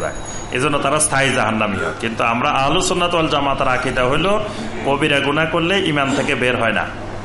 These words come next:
কবিরা গুনাহ করলেও সে মুসলিম থাকে, মুমিন থাকে, এজন্য সে জাহান্নামে, স্থায়ী জাহান্নামী হবে না। তবে মুমিনের ক্ষেত্রে কোরআনের তিন জায়গায় স্থায়ী জাহান্নামের ব্যবহার করা হয়েছে। একটা হলো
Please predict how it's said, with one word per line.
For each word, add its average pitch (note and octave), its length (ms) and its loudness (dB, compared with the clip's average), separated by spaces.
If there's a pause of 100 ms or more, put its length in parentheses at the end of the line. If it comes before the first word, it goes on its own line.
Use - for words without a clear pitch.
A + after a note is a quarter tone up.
(440)
কবিরা B2 280 0
গুনাহ C3+ 280 0
করলেও D#3 280 0
সে D#3+ 140 0
মুসলিম C3+ 460 -2
থাকে, C#3 240 0
মুমিন A2+ 340 -2
থাকে, G2+ 200 -2
এজন্য A#2 260 0
সে D3 140 0
জাহান্নামে, C#3+ 680 0 (340)
স্থায়ী F3+ 400 2
জাহান্নামী D#3 500 2
হবে A2 240 0
না। F2 80 -4 (520)
তবে D3 180 2
মুমিনের E3 480 2
ক্ষেত্রে F#3 420 0
কোরআনের E3 340 2 (120)
তিন D#3 240 2
জায়গায় C#3 320 2
স্থায়ী C3+ 320 0
জাহান্নামের C3 580 0
ব্যবহার A2 360 0
করা G#2 200 0
হয়েছে। F#2 300 -4 (1000)
একটা B2+ 340 -2
হলো D#3 460 2